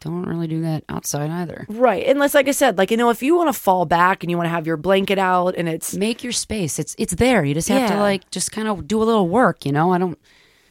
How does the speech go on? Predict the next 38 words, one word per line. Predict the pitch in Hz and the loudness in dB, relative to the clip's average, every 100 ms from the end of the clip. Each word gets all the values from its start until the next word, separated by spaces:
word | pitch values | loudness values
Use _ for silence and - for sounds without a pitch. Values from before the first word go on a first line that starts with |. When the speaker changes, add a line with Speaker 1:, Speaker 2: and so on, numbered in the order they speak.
| _ - | _ -14
Speaker 1:
it's | - | -8
Speaker 2:
Yeah. | 185 | -6
Speaker 1:
true. | 233 151 | -2 -4
You | 135 180 | -4 -6
can | 208 | -4
Speaker 2:
A | |
Speaker 1:
just | 202 | -2
Speaker 2:
tarp | - 277 359 415 | 2 4 4 4
is | 262 | 2
lazy. | 170 165 160 143 147 - 147 | 2 0 2 0 -2 -6 -8
Speaker 1:
It, | 180 330 | -4 -2
it, | - | 0
right. | 277 415 427 180 | 4 4 4 4
That's | 226 320 | 4 6
what | 330 | 6
I | |
mean. | 349 254 156 143 | 4 4 2 -2
Speaker 2:
<laughs> | - | -6
Speaker 1:
It | 196 | -12
kind | - 285 330 | -10 -8 -6
of | 311 | -6
is. | 330 190 | -4 0
Speaker 2:
If, | 240 208 - | 0 -2 0
if, | 254 220 - | 0 0 2
I | 220 247 | 2 4
hate | 320 | 2
to | 311 | 2
say | 247 | 4
it | 240 | 4
this | 196 | 4
way, | 180 | 0
but | 165 175 | 0 0
if | 190 180 | 0 2
your | 196 226 320 | 6 6 6
friends | 320 - 277 180 156 156 - | 2 4 6 6 4 0 0
are | 175 | 0
too | 170 - 233 247 | 0 0 0 4
lazy | 226 214 175 160 156 175 | 4 4 2 -2 -6 -10